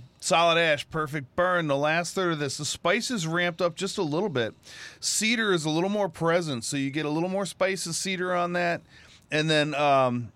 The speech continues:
coffee, dark chocolate, and brownies remain. Solid ash, perfect burn. This cigar cost me nine dollars and thirty-five cents.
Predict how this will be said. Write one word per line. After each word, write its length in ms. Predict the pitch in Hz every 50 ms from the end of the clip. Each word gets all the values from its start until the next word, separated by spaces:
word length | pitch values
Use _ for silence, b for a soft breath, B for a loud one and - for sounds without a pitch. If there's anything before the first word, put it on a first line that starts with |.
| _ _ _ _ _ _ _ _ _ _ _ _ - -
coffee, 400 | - 156 170 170 143 143 175 160
dark 260 | 156 160 160 165 -
chocolate, 520 | - - 170 160 156 156 - - 165 143
and 80 | 127 123
brownies 420 | 135 147 147 147 151 151 139 127 139
remain. 380 | 139 135 139 135 139 143 135
Solid 420 | 127 - - 165 160 156 147 139 131
ash, 300 | 127 127 123 120 - _
perfect 460 | - - 127 117 - 127 113 101 -
burn. 260 | - 113 113 113 113
This 140 | 127 139 123
cigar 280 | - 151 135 131 123 117
cost 300 | - 127 120 113 101 -
me 60 | 113
nine 280 | 110 110 110 113 117 117
dollars 340 | 113 110 110 110 113 110 117
and 100 | 110 101
thirty-five 540 | - 127 123 120 120 - - 123 117 113 110
cents. 400 | - 139 131 127 123 123 -